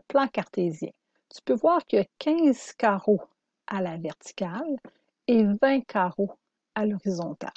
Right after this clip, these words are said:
Alors, lorsque l'on va programmer le déplacement, je vais commencer par l'éléphant. Euh, évidemment, lorsque je suis allée chercher mon éléphant, je trouvais qu'il était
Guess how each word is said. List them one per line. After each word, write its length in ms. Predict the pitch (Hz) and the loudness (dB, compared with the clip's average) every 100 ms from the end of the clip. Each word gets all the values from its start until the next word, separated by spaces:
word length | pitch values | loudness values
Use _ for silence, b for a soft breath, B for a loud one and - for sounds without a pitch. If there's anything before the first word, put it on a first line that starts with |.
| - B B B B | -20 B B B B
Alors, 240 | 202 202 196 | -2 0 2
lorsque 340 | 294 - - | 2 0 0
l'on 200 | 262 214 | 0 2
va 140 | 202 196 | 0 -2
programmer 600 | - 202 185 185 220 254 | -2 -4 -2 -2 0 2
le 140 | 170 | 0
déplacement, 720 | 160 254 262 190 160 - - - _ 180 | 0 -4 -2 -4 -6 -12 -14 -14 _ -14
je 120 | - | -6
vais 120 | 190 | -6
commencer 420 | - 180 175 - | -4 -6 -6 -10
par 260 | - 180 180 | -8 -8 -6
l'éléphant. 540 | 185 185 175 - 190 294 _ b b b _ - | -2 -2 -4 -6 -12 -12 _ b b b _ -4
Euh, 60 | |
évidemment, 440 | 180 185 202 214 320 | -2 2 2 2 2
lorsque 260 | 262 - 220 | 0 0 -2
je 80 | |
suis 100 | - | 0
allée 140 | 196 240 | -2 -2
chercher 380 | - 269 - 330 | -2 -2 -2 0
mon 240 | 247 190 | 2 2
éléphant, 440 | 190 175 151 127 | 2 0 -2 -4
je 100 | - | -4
trouvais 260 | - 208 247 | 0 2 2
qu'il 120 | - | -2
était 220 | 202 202 | -2 -4